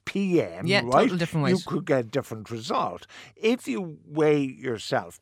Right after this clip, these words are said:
Speaker 1: before going to the bathroom in the morning and after going to the bathroom
Speaker 2: Yeah,
Speaker 1: in the morning, you get a
Speaker 2: completely.
Speaker 1: different. So the, a couple of pounds, why I'm quite strong about this, is, um, of course I agree with you on weighing scales, but you have to be very careful. Like, if you're weighing every day,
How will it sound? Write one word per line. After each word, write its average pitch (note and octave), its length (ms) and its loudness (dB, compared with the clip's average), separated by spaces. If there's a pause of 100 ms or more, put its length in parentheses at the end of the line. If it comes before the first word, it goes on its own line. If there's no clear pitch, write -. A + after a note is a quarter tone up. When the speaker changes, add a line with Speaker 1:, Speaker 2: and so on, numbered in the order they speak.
Speaker 1:
before G#3 680 2
going A#2+ 260 -2
to A2+ 100 -10
the A2 120 -6
bathroom G#2 500 -4
in A#2 80 -8
the A2 80 -8
morning A#2 520 -2 (100)
and B2+ 160 -8 (100)
after F#3 400 2
going A2 220 -6
to F#2+ 40 -14
the G#2 100 -4
bathroom G2+ 360 -8
Speaker 2:
Yeah, A3+ 120 2
Speaker 1:
in A2+ 60 -8
the A2+ 80 -8
morning, C3+ 300 -2
you A3 80 0
get A3 80 -2
a - 20 0 (120)
Speaker 2:
completely. D#3 60 0
Speaker 1:
different. C#3 280 -4 (240)
So A3+ 260 4 (280)
the, G3+ 200 2
a F#3 100 4
couple A#3+ 460 2
of D3+ 140 0
pounds, C3 640 -2
why A3 100 0
I'm G3+ 240 -4 (100)
quite E3+ 240 -4
strong F#3+ 340 0
about G#2+ 300 -4
this, F2+ 300 -12 (260)
is, C#3+ 240 -2 (120)
um, D#3 140 -2
of - 40 -12
course G#3 300 2
I F#3+ 80 2
agree B2+ 260 -2
with A2+ 220 -8
you A#2+ 60 -4
on A2 100 -8
weighing G3+ 260 0
scales, - 460 -10 (180)
but - 100 -20
you G#3 80 2
have B3+ 160 -2
to C#4 80 -4
be A#3 140 0
very F3+ 380 4
careful. D#3 440 0 (140)
Like, C3 220 -2
if A2+ 100 -6
you're B2 100 2
weighing C#3+ 340 6
every B2 340 2
day, C3 420 2